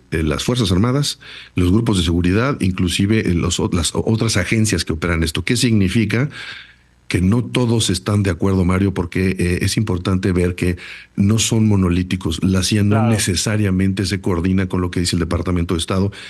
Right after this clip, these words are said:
Speaker 1: Inclusive hay quien dice y hay quien opina que hoy por hoy al interior del Pentágono hay divisiones claras por este sentido, en donde el ejército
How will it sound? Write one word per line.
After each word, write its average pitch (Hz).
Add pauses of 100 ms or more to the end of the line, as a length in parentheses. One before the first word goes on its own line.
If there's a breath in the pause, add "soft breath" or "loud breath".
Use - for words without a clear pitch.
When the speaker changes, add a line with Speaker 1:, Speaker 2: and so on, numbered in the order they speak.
(120)
Speaker 1:
Inclusive 107
hay 113
quien 90
dice 107
y 87
hay 90
quien 87
opina 92 (320 loud breath)
que -
hoy 95
por 104
hoy 104
al 90
interior 87 (360 loud breath)
del 87
Pentágono 107 (140)
hay 98
divisiones 98
claras 98
por 87
este 92
sentido, 95
en 85
donde 85
el 82
ejército 104